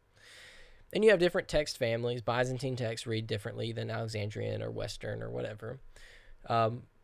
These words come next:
but you can compare those to figure out what the message is. And that's the whole point,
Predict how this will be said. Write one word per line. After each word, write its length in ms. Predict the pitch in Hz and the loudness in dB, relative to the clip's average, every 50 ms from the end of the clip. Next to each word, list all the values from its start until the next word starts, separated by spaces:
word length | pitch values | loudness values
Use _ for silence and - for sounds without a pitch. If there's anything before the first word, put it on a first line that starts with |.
| _ | _
but 500 | - 175 190 175 127 113 113 - - - - 139 | 0 4 6 6 6 6 4 0 -2 -8 -14 -10
you 200 | 127 123 123 113 | -8 -6 -6 -8
can 340 | - - 160 165 170 156 | -6 -6 -4 -2 -2 -2
compare 420 | - 147 131 104 120 143 160 165 151 | -4 -6 -8 -6 -6 -4 -4 -2 -2
those 260 | 123 104 104 107 104 | 0 0 0 -2 -4
to 100 | - 107 | -6 -8
figure 220 | - 123 117 120 | -6 -4 -2 0
out 100 | 113 110 | 0 -2
what 120 | 113 110 107 | -2 -4 -6
the 80 | 110 | -4
message 340 | 107 107 107 - - 151 - 226 | -4 -4 -4 -6 -6 -4 -2 0
is. 380 | 233 - - - - - - - - - - - - - - - - | 0 0 0 -2 -6 -10 -10 -12 -18 -20 -20 -20 -20 -20 -20 -12 -4
And 360 | - 117 113 110 110 110 104 - _ | -2 0 2 2 0 -2 -6 -8 _
that's 200 | - 160 175 - | 4 4 4 6
the 100 | - 156 | 2 0
whole 200 | 139 160 147 120 | 2 2 0 0
point, 540 | 101 - - - 151 131 95 95 - - - | -2 -4 -8 -6 -4 -4 -6 -8 -12 -16 -20